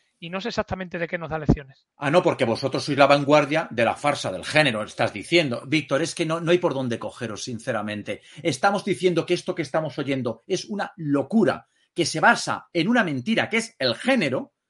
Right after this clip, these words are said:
Speaker 2: la farsa de la teoría del género, y tú me estás diciendo que el Partido Popular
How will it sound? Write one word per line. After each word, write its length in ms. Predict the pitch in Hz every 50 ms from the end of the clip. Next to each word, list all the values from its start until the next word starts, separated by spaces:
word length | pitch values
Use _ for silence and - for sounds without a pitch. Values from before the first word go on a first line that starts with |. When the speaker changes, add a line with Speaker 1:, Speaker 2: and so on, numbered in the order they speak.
| _ -
Speaker 2:
la 100 | 131 123
farsa 340 | - 220 240 233 - 175 139
de 80 | 135
la 120 | 123 120 -
teoría 260 | 127 120 185 240 233
del 140 | 147 110 -
género, 480 | - - 240 247 202 185 240 240 - _ - -
y 160 | - 208 180
tú 120 | - 294 285
me 80 | 277
estás 220 | 240 - 254 226 180
diciendo 380 | 208 - 226 240 196 180 - -
que 60 | 196
el 100 | 190 185 -
Partido 460 | 190 190 190 185 - 269 269 277 -
Popular 500 | 233 233 - - - 277 302 - - -